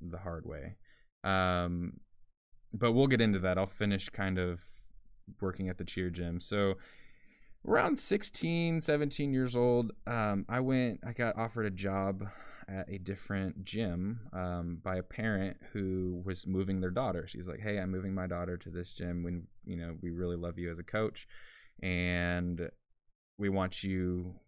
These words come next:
you know, we don't wanna leave this cheerleading gym to go to this gymnastics gym unless you go. We've already talked to the school age director, you know,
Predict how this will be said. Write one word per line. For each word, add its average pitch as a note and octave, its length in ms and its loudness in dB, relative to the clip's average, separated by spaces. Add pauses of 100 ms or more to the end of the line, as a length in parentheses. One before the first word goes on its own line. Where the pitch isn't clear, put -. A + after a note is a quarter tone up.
(360)
you F#2+ 100 -2
know, E2 180 -2
we G2 180 2
don't A#2+ 160 4
wanna G#2 300 4
leave A2 640 4
this F#2 320 -2
cheerleading G2 420 2
gym F#2 260 0
to G2+ 120 -4
go F#2+ 520 2
to - 120 -8
this F2+ 200 -4
gymnastics F#2 560 -4
gym F2 220 -4
unless E2+ 360 -4
you F2+ 80 -4
go. F#2 400 2 (440)
We've G2 180 2
already G2 240 6
talked G2 440 -2
to G2 160 2
the F2+ 160 0
school F#2 300 -2
age F2+ 160 -2
director, G#2+ 760 4 (120)
you F#2 140 -2
know, E2+ 340 -2